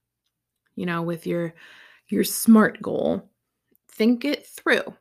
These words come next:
Try these prompts to take a more flexible approach. So S is for specific. What is your goal specifically?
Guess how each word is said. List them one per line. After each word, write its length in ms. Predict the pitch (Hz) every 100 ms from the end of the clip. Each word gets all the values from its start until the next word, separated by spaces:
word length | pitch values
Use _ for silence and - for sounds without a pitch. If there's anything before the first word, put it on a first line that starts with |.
| _ _ _ _ -
Try 300 | - 233 277
these 360 | 254 240 240
prompts 580 | 240 - 190 175 - - -
to 340 | - 196 185
take 460 | 180 - 185 180 - -
a 440 | 175 170 165 165 - - - _
more 220 | 208 233
flexible 440 | 226 196 - - 90
approach. 440 | - - - - - - - - - -
So 560 | - - 220 190 180 - -
S 460 | 196 277 - - -
is 140 | 214
for 140 | 220 208
specific. 960 | 208 - 214 - - 170 - - - - - _ _ _ _ _ _ _ _ _ - -
What 360 | 196 175 190
is 180 | 262 240
your 120 | 277
goal 580 | 277 196 190 185 185 185 -
specifically? 1120 | - - 226 - 311 302 185 - - -